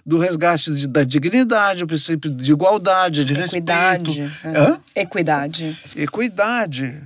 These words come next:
Speaker 1: E há, inclusive, no feminismo, uma ideia de uma possível autoanulação, uma possível, um futuro hipotético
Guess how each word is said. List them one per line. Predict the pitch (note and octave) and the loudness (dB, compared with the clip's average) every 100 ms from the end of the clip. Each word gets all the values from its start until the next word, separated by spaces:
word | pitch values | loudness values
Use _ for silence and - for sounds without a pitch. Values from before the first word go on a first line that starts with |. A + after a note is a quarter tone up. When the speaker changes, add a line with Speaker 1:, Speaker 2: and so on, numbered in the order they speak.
| _ - - _ - | _ -20 -20 _ -20
Speaker 1:
E | - G3 A3+ | -14 -4 0
há, | B3 G4 D#4+ D#3 | 2 2 0 0
inclusive, | D#3 E3+ E3 E3 C#3 F3 F#3+ D3+ C#3+ | -2 -2 0 0 -2 -6 -6 -2 0
no | C#3+ | 0
feminismo, | C#3 D3+ C#3 C3 C3+ B3+ A#3 C3 B2+ C3 C#3+ | -4 -4 -2 -2 -2 -2 -4 -6 -6 -6 -6
uma | E3+ F3+ | -6 -6
ideia | E3 E3+ F3+ G3+ B3 C#4+ C4 B3 A#3+ | -4 0 0 0 0 0 -4 -12 -18
de | - E3 F#3+ A3 B3 B3 | -12 -10 -8 -6 -4 -4
uma | A#3 B3+ B3 _ _ _ _ | -2 -4 -4 _ _ _ _
possível | A#3 A3 - G#3+ A3+ B3+ | -8 -6 -6 -6 -4 -2
autoanulação, | B3+ B3 C4 C4 C#4+ D#4 - A#3 A3+ | -2 -2 -2 -2 0 -2 -4 -4 -4
uma | D#3 D3 C#3+ C#3+ | -2 -4 -4 -6
possível, | E3 - F#3 G3 A3+ A#3+ - - - - _ | -10 -8 -10 -6 -6 -6 -10 -20 -20 -20 _
um | - F3+ | -12 -8
futuro | E3 A3+ - - A3 A3+ B3 C#4+ C#4 - - | -4 -4 -4 0 2 4 4 2 0 -8 -8
hipotético | E3+ - A3+ - F3 F3+ - C#4 - D#4+ | -6 -2 -2 2 2 2 0 -6 -4 -4